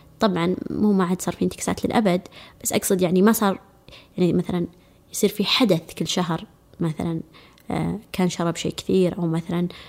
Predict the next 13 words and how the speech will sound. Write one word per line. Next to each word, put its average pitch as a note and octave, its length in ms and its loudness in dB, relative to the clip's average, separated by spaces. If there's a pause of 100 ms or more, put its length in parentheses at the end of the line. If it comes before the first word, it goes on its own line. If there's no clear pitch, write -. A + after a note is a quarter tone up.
(180)
نام F#3 360 6
وما D#3+ 200 2
دخلته - 360 -4
الحمام F3 380 2
قبل E3 200 -2
ما E3 60 2
ينام، F3+ 380 4
أو F3+ 180 0
يعني F3 140 0
فهمتوا؟ A3+ 360 -2
يعني F#3 160 2
حدث. F3+ 320 -2 (640)
لكن، B3+ 480 4